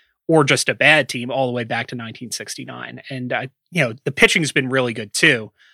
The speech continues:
Uh, but, you know, I, I, I think you're right. This might be the,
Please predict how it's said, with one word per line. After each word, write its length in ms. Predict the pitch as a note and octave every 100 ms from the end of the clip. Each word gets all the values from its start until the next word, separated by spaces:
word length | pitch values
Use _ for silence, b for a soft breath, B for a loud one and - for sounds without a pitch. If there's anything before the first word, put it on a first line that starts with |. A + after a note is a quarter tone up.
| b b
Uh, 260 | B2 A#2 A2+
but, 320 | - A#2 A#2 A2+ _ - D3+ -
you 120 | C#3+
know, 80 | A#2+
I, 220 | A#2+ C#3 -
I, 180 | C#3 C#3+ _ _ _ -
I 100 | B2+
think 160 | F#3
you're 80 | C#3+
right. 180 | D3 C3
This 180 | C#3+ C#3
might 240 | C#3+ C#3
be 120 | D3
the, 140 | B2